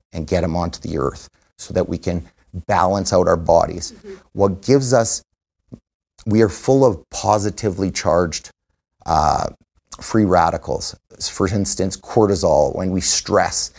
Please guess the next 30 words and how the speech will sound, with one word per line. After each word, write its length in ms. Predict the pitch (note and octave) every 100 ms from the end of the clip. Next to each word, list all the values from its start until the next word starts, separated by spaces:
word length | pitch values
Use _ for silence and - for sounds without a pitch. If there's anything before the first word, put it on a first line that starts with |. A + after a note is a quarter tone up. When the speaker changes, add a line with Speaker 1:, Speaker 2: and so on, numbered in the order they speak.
| -
Speaker 1:
and 80 | F#2
we 60 | E2+
get 160 | F#2
anxiety, 720 | F#2 F#2+ D#2 E2+ E2 F2 E2+ E2 - -
those 140 | G#2+
are 40 | G2+
positively 720 | - A2 A#2+ A#2+ - G2+ G#2
charged 300 | - F#2+ -
free 260 | - G#2+
radicals 500 | F#2 F#2 F#2 F2+ F2+
floating 380 | - - G2+ -
around. 460 | E2 G2 F2+ E2 D#2+ - - - -
You 140 | F#2+
go 120 | G2
to 60 | F#2
the 100 | F2+
doctor, 500 | F2+ F2 F#2+ G2 F#2
what 140 | F2+
do 80 | F#2
they 80 | F2+
wanna 240 | F2+ F2+
do? 300 | E2+ A2+ F2
"Oh, 140 | G2 G2+
you're 180 | F#2
stressed. 760 | E2 - - A#2+ F#2+ - - -
Here's 240 | E2 E2+
some 180 | - F#2
benzodiazepines. 1080 | F2 G2 F#2+ F#2+ F2+ F#2+ F#2+ F2 F#2 E2+ D2+
Here's 240 | F#2+ F#2
some, 200 | - F#2+